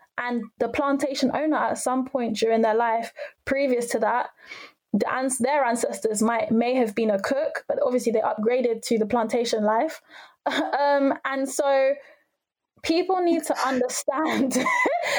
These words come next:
No, but for real, people need to understand that connection because,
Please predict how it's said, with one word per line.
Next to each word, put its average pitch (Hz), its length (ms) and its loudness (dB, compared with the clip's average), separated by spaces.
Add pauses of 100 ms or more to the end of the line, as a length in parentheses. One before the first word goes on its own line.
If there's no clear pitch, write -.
(100)
No, 392 300 0
but - 200 -4
for 330 180 -2
real, 349 200 2
people 427 280 2
need 349 200 0
to - 140 -2
understand 277 580 0
that - 160 -4
connection 254 560 0
because, 247 340 -2